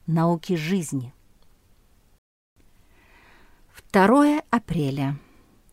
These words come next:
Великий четверг. Сегодня в церкви,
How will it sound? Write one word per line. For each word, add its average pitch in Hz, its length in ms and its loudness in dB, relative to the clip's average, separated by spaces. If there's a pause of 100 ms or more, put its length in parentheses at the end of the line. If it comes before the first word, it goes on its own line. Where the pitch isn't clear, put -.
(300)
Великий 175 580 -2
четверг. - 720 -10 (1400)
Сегодня 196 580 2
в - 80 -8
церкви, 202 640 -4